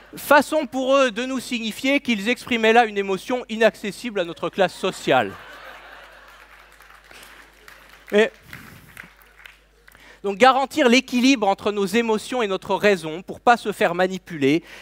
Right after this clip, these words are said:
c'est un enjeu pour former de bons citoyens, capables de décider en toute conscience s'ils veulent continuer à construire des,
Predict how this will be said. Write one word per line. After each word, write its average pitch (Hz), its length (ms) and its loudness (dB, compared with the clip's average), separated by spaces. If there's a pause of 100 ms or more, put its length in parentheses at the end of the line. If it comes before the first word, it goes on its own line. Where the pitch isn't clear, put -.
(120)
c'est - 260 -2
un 233 140 4
enjeu 185 440 -2
pour 202 220 -10
former 202 320 0
de 165 100 -6
bons 180 240 -6
citoyens, 135 640 -4 (280)
capables 196 420 4
de 180 140 -6
décider 208 500 -2
en 180 100 -2
toute - 220 -16
conscience 160 540 -6
s'ils 180 220 -6
veulent 180 180 -2
continuer 196 420 -2
à 180 60 6
construire 185 420 -6
des, 151 240 2